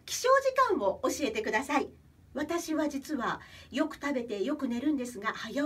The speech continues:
起きはとっても得意です。最近は五時半に起きて、朝一番初めにすることは、じゃん。これ、私の、えー、ゆで卵ケースなんですけれども、まず朝起きてゆで卵を作ります。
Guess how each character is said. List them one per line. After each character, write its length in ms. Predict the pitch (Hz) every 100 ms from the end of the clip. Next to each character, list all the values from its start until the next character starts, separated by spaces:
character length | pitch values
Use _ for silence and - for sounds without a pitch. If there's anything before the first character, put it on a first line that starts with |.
| 294
起 100 | 233
き 20 |
は 120 | 190
と 80 | 185
っ 40 |
て 140 | - 214
も 100 | 233
得 240 | 233 247
意 40 | 233
で 100 | 247
す。 80 | - - -
最 240 | 480 480
近 180 | 427 427
は 220 | 415 -
五 140 | 214 320
時 120 | 381 508 523 508
半 80 | 330
に 80 | 220 214
起 80 | -
き 20 |
て、 320 | - 196 190 - - -
朝 380 | 403 508 330 196
一 200 | 240 -
番 120 | 403 415
初 180 | 392 359
め 80 | 339
に 80 |
す 100 | 339
る 80 | 339
こ 120 | 330
と 100 | 311
は、 180 | 202 214 - - - - -
じ 80 | -
ゃ 80 | 262
ん。 220 | 254 247 - - - - - - - - -
こ 80 | -
れ、 240 | 233 220 -
私 360 | 208 302 269
の、 280 | 262 277 185 - -
え 60 |
ー、 140 | 185 165
ゆ 160 | 196
で 100 | 330
卵 460 | 415 480 466 392 -
ケ 140 | 381
ー 40 | 359
ス 140 | 196
な 80 | 180
ん 80 | 156
で 80 | 175
す 80 |
け 100 | -
れ 80 | 165
ど 80 | 180
も、 220 | 190 226 - - -
ま 140 | 466
ず 240 | 466 - -
朝 200 | 427 440 415
起 80 | -
き 20 |
て 140 | 214
ゆ 160 | 180 247
で 100 | 415
卵 400 | 523 523 523 285
を 120 | 196
作 160 | - 254
り 120 | 196
ま 120 | 196
す。 160 | 202